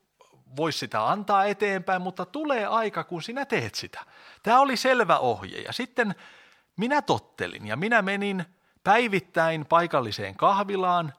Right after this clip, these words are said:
Ja koska olin oman työni herra, minä sain jättää töitäni syrjään ja lukea sanaa. En mä voinut keneltäkään laskuttaa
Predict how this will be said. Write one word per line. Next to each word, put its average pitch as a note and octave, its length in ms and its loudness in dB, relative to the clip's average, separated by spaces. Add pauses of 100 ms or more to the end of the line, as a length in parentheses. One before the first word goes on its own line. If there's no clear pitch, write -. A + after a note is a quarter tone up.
(680)
Ja C#3+ 60 -4
koska - 360 0
olin E3+ 220 -2
oman G3+ 280 -2
työni B2+ 360 -4
herra, G3+ 320 -2
minä D#3+ 260 -6
sain G#2 240 -10
jättää A#2 360 -12
töitäni B2 560 -8
syrjään A#3 540 -4
ja D#3+ 120 -6
lukea D3 400 -4
sanaa. A#2 640 -4 (520)
En G3 120 -4
mä C#3+ 140 0
voinut A3 300 0
keneltäkään G#3+ 600 0
laskuttaa - 880 -2